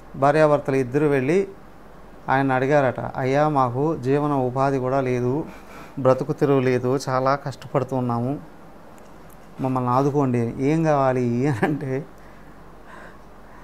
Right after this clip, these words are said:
"మాకు ఓ రెండు గేదెలు ఇవ్వండి" అని అడిగారట. సరే, ఇచ్చేసాడట. మళ్ళీ బాధలుగా ఉన్నాము అని చెప్పుకున్నారట. "అయ్యా, గేదెలను అయితే ఇచ్చారు కానీ వాటిని పోషించేవాళ్ళు లేరు,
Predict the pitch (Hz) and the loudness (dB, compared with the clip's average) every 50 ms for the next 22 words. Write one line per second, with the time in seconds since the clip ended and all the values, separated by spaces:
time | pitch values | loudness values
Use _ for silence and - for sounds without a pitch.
0 | - - - - - 143 143 127 127 131 123 123 123 123 123 123 110 - - 147 | -20 -20 -20 -6 0 0 0 2 2 0 0 0 0 0 0 -2 -4 -6 -12 -10
1 | 131 113 117 143 151 156 151 156 151 147 135 131 131 131 123 127 120 127 131 143 | -8 -4 0 2 2 4 4 2 2 2 2 0 -2 -2 -2 0 0 0 0 0
2 | 139 123 117 117 113 113 101 - - - - - - - - - - - - - | 0 0 -2 -4 -6 -8 -10 -14 -18 -20 -20 -20 -20 -20 -20 -20 -20 -20 -20 -20
3 | - - - - - - - - - - - - - - - - - - - - | -20 -20 -20 -20 -20 -20 -20 -20 -20 -20 -20 -20 -20 -20 -20 -20 -20 -20 -20 -20
4 | - - - - - - - 226 214 202 196 180 185 - 165 151 - 151 127 123 | -20 -20 -20 -20 -18 -6 0 2 4 4 4 2 2 2 0 0 0 -2 -4 -4
5 | 120 127 151 - - - - - - - - 165 147 135 123 127 139 156 175 190 | -6 -8 -10 -12 -16 -18 -20 -20 -20 -16 -12 -8 -6 -2 0 2 4 6 8 8
6 | 202 196 180 165 160 156 156 156 147 147 143 139 135 135 135 127 127 127 131 135 | 8 8 8 6 6 6 4 4 2 2 2 2 2 0 0 0 0 0 2 0
7 | 143 160 156 139 127 - - - 127 127 120 117 113 - 139 139 160 - - - | 0 2 0 0 -2 -4 -8 -6 -4 -4 -4 -6 -6 -10 -14 -16 -18 -20 -20 -20
8 | - - - - - - - - - - - - - - - - - - - 135 | -20 -20 -20 -20 -20 -20 -20 -20 -20 -20 -20 -20 -20 -20 -20 -20 -16 -6 -2 0
9 | 131 131 131 135 147 160 - - - - - 156 131 120 127 143 151 165 165 160 | 2 2 4 4 2 2 0 -2 -10 -16 -14 -10 -2 2 4 4 6 4 4 4
10 | 156 147 139 139 135 127 123 - - 151 143 135 131 127 123 120 127 139 156 170 | 2 2 2 0 0 -2 -2 -2 0 0 2 2 2 0 0 0 0 0 -2 -2
11 | 160 - - - - - - - - - - - - - - - - - - - | -6 -12 -18 -20 -20 -20 -20 -20 -20 -20 -20 -20 -20 -20 -20 -20 -20 -20 -20 -20
12 | - - - - - - 131 131 131 131 127 127 123 - 156 170 156 175 175 151 | -20 -20 -20 -20 -6 -2 0 0 0 0 -2 -4 -2 0 0 0 0 0 -2 -2
13 | - 156 143 131 127 131 131 127 127 123 120 120 131 147 - | 0 0 0 2 0 0 0 0 0 0 0 0 0 -2 -2